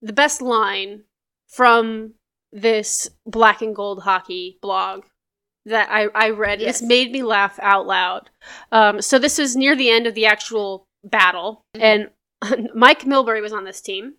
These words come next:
Speaker 1: So he managed to get a hold of the shoe of the original Rangers fan who had,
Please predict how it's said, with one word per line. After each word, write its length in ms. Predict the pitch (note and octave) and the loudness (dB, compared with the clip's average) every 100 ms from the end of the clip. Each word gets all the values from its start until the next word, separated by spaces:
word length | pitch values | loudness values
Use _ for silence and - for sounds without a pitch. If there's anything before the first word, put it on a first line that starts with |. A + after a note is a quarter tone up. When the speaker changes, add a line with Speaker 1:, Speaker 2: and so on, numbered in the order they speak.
| _ _ - | _ _ -8
Speaker 1:
So 460 | - C4+ B3 A#3 - | 2 4 4 2 -2
he 160 | D#4 | -2
managed 360 | D#4 D4+ E4 - | 0 0 -2 -4
to 80 | D#4 | -2
get 100 | C#4 | 0
a 60 | B3+ | 0
hold 520 | A3+ G#3+ G3 A3 C4 - | 2 2 0 -4 -8 -8
of 580 | A3+ G#3+ G#3+ G#3+ G3+ - _ _ | 0 2 2 -2 -4 -16 _ _
the 180 | G#3 G#3 | -8 -4
shoe 760 | G3+ - - F#4 A#3 G#3+ B3+ D4 _ _ _ - | -2 0 4 6 6 2 -8 -10 _ _ _ -2
of 120 | A3+ | 2
the 160 | A#3 A3+ | 6 6
original 500 | A3+ B3+ C#4 C4+ A#3+ | 6 2 2 -2 0
Rangers 560 | A3 C4+ B3+ A3 G3+ | 2 2 2 0 -2
fan 600 | - F#3+ F3+ F3+ G3 G#3 - | -4 -4 -4 -6 -10 -14 -6
who 180 | A#3 G#3+ | -2 0
had, 480 | G#3 F#3+ G3 F#3+ | 2 0 -2 -6